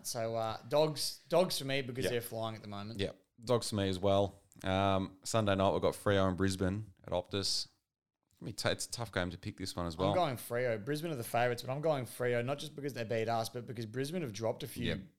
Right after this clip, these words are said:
Speaker 1: games
Speaker 2: They
Speaker 1: that they
Speaker 2: have.
Speaker 1: shouldn't have. They, look, two, three weeks ago, I thought it was really impressive that Richmond beat Brisbane over there, but seeing who they've lost to
Speaker 2: Mm.
Speaker 1: in and around that time period, uh, they, I don't know what's going on over there. They're
Speaker 2: Yeah.
Speaker 1: just dropping easy games, and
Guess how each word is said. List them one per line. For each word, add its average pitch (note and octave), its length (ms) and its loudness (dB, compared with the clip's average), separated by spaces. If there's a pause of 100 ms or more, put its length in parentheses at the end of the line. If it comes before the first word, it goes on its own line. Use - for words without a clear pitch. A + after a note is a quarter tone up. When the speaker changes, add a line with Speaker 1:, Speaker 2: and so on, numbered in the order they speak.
(260)
Speaker 1:
games B2 300 -2
Speaker 2:
They F2 60 4
Speaker 1:
that D#2+ 80 4
they D#2 60 0
Speaker 2:
have. D#2+ 120 6
Speaker 1:
shouldn't D#3+ 140 -2
have. C3+ 100 -4
They, A#2+ 200 0 (420)
look, E3+ 260 -2
two, F#3+ 280 2
three F#3 340 0
weeks D3 280 2
ago, C3+ 180 4
I C3 60 4
thought E3+ 120 -4
it D3 40 -2
was B2 100 -4
really B2+ 160 0
impressive B2+ 440 -4
that B2 100 -6
Richmond B2 320 -6
beat A2 180 -2
Brisbane A#2 320 -6
over A2 140 -6
there, A#2+ 160 0
but B2 120 -4
seeing D#3 260 0
who D#3 100 2
they've C#3 120 0
lost A#2+ 280 -2
to A#2 260 -4 (160)
Speaker 2:
Mm. F2 200 -8
Speaker 1:
in C#3+ 80 -6
and B2 100 -4
around B2 240 -2
that G#2+ 160 -6
time B2 280 -6
period, A2+ 480 -6 (600)
uh, B2+ 80 -8
they, C#3 120 -4
I - 20 -8 (120)
don't F#3+ 100 -2
know F3 100 2
what's A#2 200 -4
going A2 200 -2
on B2 140 -4
over C3+ 120 -4
there. A#2 120 0
They're - 80 -2
Speaker 2:
Yeah. A2 40 -8
Speaker 1:
just A#2+ 300 -10
dropping B2+ 300 -2
easy B2 240 -4
games, B2 400 -4
and A#2 160 -6